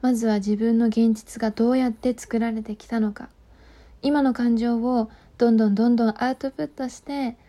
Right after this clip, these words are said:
その感情とか今の考え方の中にある思考の癖、あとは自分の本音を客観的に知りたい、そんな方は無料セッションを行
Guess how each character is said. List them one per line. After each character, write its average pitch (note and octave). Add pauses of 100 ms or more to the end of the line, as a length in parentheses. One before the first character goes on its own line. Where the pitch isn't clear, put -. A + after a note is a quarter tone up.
(140)
そ -
の A#3
感 A#3
情 A#3+
と A#3
か A3 (340)
今 C4+
の A3+
考 C4
え C#4
方 C4+
の A3+
中 C4+
に C4
あ C4+
る C4+
思 A#3 (460)
考 B3
の A#3+
癖、 - (500)
あ C4+
と A#3+
は A#3
自 A3
分 D4+
の C#4+
本 C#4
音 C#4
を C#4
客 A#3+
観 D4
的 C#4
に A#3+
知 A#3+
り A#3
た A#3+
い、 - (880)
そ F4
ん E4+
な E4+
方 E4
は C#4+ (340)
無 A3
料 A#3
セ B3+
ッ B3+
シ -
ョ G#3
ン G3
を G3+
行 A#3+